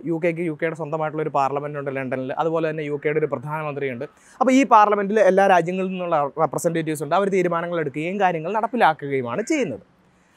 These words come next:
അപ്പോൾ ഈ നാല് രാജ്യങ്ങളിൽ നമ്മുടെ ഇംഗ്ലണ്ട്, സ്കോട്ട്ലൻഡ്, വെയിൽസ്, ഈ മൂന്ന് രാജ്യങ്ങളെ ചേർത്ത് പറയുന്ന, അല്ലെങ്കിൽ ആ ഒരു വലിയ ദ്വീപിനെ ചേർത്ത് പറയുന്നതാണ്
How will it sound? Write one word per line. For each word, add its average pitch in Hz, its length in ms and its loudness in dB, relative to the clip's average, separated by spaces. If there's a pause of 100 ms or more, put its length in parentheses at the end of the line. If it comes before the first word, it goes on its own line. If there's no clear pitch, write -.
(120)
അപ്പോൾ 285 180 10 (220)
ഈ 330 40 6 (120)
നാല് 285 240 4 (100)
രാജ്യങ്ങളിൽ 185 540 2 (420)
നമ്മുടെ 208 200 4 (120)
ഇംഗ്ലണ്ട്, 277 460 2 (120)
സ്കോട്ട്ലൻഡ്, 196 640 0
വെയിൽസ്, 139 340 -4 (140)
ഈ 247 40 2 (120)
മൂന്ന് 233 260 4
രാജ്യങ്ങളെ 190 420 -2
ചേർത്ത് 165 320 -4
പറയുന്ന, 135 300 -6
അല്ലെങ്കിൽ 175 240 0
ആ - 80 2
ഒരു 175 140 0
വലിയ 185 220 2
ദ്വീപിനെ 170 400 -4
ചേർത്ത് 156 320 -4
പറയുന്നതാണ് 127 560 -8